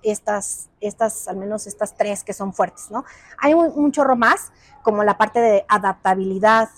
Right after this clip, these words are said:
¿no? Ahora mucho con el tema del surgimiento del, del tema de la inteligencia artificial, pues ahora es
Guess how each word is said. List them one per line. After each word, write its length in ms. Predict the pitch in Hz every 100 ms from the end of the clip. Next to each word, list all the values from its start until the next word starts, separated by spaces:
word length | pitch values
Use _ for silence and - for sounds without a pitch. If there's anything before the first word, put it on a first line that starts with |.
| _
¿no? 300 | 208 277 277 -
Ahora 340 | 196 214 233
mucho 520 | 233 247 - 247 269
con 180 | - 196
el 80 | 185
tema 200 | 208 214
del 180 | 202 185
surgimiento 540 | 202 - 220 233 269
del, 260 | 254 196 180
del 140 | 196
tema 240 | 220 220 226
de 80 |
la 60 | 190
inteligencia 460 | 190 190 185 220 247
artificial, 440 | - 196 190 226
pues 180 | 220 -
ahora 340 | 185 220 240
es 300 | 233 254 -